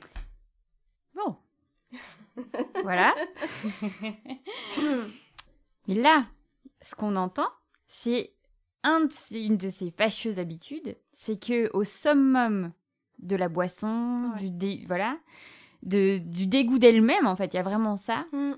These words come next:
Speaker 1: Elle va en fait choper un gars,
Speaker 2: Mm.
Speaker 1: sans doute celui qui passe, celui qui,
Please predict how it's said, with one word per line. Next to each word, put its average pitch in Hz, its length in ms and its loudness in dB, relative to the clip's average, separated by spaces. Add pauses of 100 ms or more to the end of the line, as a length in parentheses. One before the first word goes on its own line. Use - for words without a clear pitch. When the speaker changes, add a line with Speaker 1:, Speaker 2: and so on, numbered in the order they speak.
Speaker 1:
Elle 220 180 0
va 233 140 4
en 240 80 2
fait 214 260 -2
choper 269 580 -2 (140)
un 208 200 0
gars, 196 280 0 (200)
Speaker 2:
Mm. 277 200 -4 (120)
Speaker 1:
sans 302 280 4
doute 285 480 4
celui 233 440 -2
qui 226 180 -8
passe, - 600 -4
celui 226 300 0
qui, 214 500 -2